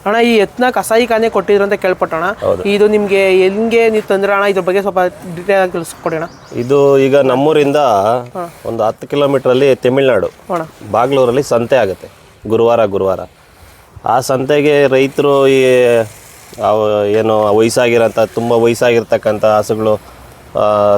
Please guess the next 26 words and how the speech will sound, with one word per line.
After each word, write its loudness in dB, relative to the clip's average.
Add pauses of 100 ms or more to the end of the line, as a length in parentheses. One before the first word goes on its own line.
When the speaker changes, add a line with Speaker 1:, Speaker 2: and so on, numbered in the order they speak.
Speaker 2:
ಸಂತೆಗೆ 0
Speaker 1:
ಹಾ. -6
Speaker 2:
ಮ-, -4
ಮಾರಾಟ 0
ಅಲ್ಲಿ 0
ನಡೆಯುತ್ತೆ -4 (480)
ಸಂತೆಯಲ್ಲಿ. -2 (880)
ಇದು -2
ಬರಬೇಕಾದ್ರೆ 2
ಇದು 0
ನಮ್ಮ 0
ರೂಟಲ್ಲೇ 2
ಒಂದು 0
ಐದು 0 (720)
ವಯಸ್ಸಾಗಿರೋ 2
ಜೊತೆಯಲ್ಲಿ 0
ನೋಡಿ, 0
ಇಂಥ -2
ಚೆನ್ನಾಗಿರೋ 0
ಎತ್ತು 0 (560)
ನೋಡಿ, -4
ಇಂಥ -4
ಚೆನ್ನಾಗಿರೋ 0
ಎತ್ತನ್ನ 0
ಯಾರೋ 2
ಮಾರಾಟಗಾರರು 0